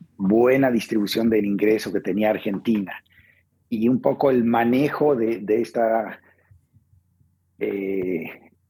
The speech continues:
estabilidad y decadencia por la que ha seguido la, la economía argentina, como que generan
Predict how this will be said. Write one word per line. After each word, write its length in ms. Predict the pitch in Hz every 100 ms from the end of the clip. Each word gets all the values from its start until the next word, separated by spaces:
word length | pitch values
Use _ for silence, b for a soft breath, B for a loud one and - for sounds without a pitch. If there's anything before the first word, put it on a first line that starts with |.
| _
estabilidad 600 | 113 - 110 110 110 120
y 80 | 143
decadencia 760 | 131 120 117 113 143 131 - 101
por 140 | 104
la 140 | 101 90
que 100 | 113
ha 60 |
seguido 480 | 104 113 101 113 113
la, 200 | 101 104
la 200 | 104 95
economía 420 | 95 101 95 113
argentina, 640 | 117 - 113 120 113 120 - B _ _ _ _ _
como 280 | 117 107 113
que 140 | -
generan 840 | 110 127 117 123 131 135 147 156